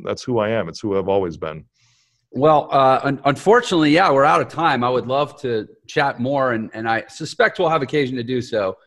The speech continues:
Speaker 2: Um,
Speaker 1: Yeah, I think
Speaker 2: but I wanna
Speaker 1: so.
Speaker 2: make sure that we get in here, uh, to let the world know. How can they go get all in on your All In World? How can they find you? How can they follow you? How can they get your podcast? All that good stuff.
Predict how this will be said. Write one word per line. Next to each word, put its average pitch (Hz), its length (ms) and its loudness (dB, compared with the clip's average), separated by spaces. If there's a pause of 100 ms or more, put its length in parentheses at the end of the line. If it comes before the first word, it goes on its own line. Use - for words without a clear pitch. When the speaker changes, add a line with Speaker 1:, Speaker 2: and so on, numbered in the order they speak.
(360)
Speaker 2:
Um, 127 120 4
Speaker 1:
Yeah, 147 240 2 (160)
I 139 60 2
think 120 180 0
Speaker 2:
but 165 80 6
I - 20 4
wanna 208 160 4
Speaker 1:
so. 196 40 0
Speaker 2:
make 190 180 0
sure 190 320 4
that 165 120 2
we 156 160 2
get 156 220 2
in 165 240 4
here, 139 460 -2 (320)
uh, 120 160 -6
to 143 140 -8
let 175 200 2
the 170 80 -2
world 160 340 4
know. 139 260 4
How 151 200 2
can 160 220 -4
they 151 180 4
go 151 340 2
get 139 340 -2
all 160 340 2
in 151 400 -2 (360)
on 139 220 0
your 143 160 2
All 143 240 2
In 139 220 0
World? 143 260 4
How 147 140 0
can 151 120 -6
they 135 80 -4
find 147 360 0
you? 139 80 0
How 143 100 4
can 147 140 -6
they 135 80 -4
follow 139 300 -2
you? 139 140 -4
How 139 80 -6
can 139 140 -12
they 135 160 -8 (160)
get 147 140 -2
your 139 120 -6
podcast? 135 640 0
All 131 120 0
that 131 80 0
good 123 180 -8
stuff. 95 240 -8